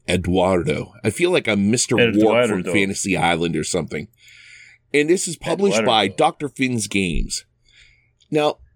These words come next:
Speaker 1: what I like with board games is sometimes you play a game that you can't possibly think how they made a game out of this topic. Thus enters Herbaceous.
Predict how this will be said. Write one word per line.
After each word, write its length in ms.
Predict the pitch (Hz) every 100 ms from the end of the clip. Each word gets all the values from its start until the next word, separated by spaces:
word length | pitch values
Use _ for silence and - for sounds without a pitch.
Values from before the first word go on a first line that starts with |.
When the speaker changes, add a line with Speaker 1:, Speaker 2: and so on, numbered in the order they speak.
| _ -
Speaker 1:
what 320 | 135 143 415
I 100 | 403
like 240 | 226 180
with 140 | 147 110
board 240 | 107 101
games 260 | 104 104 -
is 100 | -
sometimes 480 | 262 269 294 247
you 60 | -
play 220 | - 165
a 40 | 160
game 320 | 117 110 113
that 220 | 113 -
you 60 | -
can't 340 | - 180 -
possibly 520 | - 160 156 - 131
think 380 | 123 120 101 - -
how 460 | 131 120 131 190 226
they 200 | 156 147
made 260 | 131 135
a 40 | 156
game 340 | 107 110 110
out 140 | 98 95
of 60 |
this 180 | 92 -
topic. 440 | - - - - _ _ _ _ _ _ _ _ -
Thus 400 | 98 107 151 -
enters 460 | 104 135 170 -
Herbaceous. 840 | 196 208 233 214 - - - -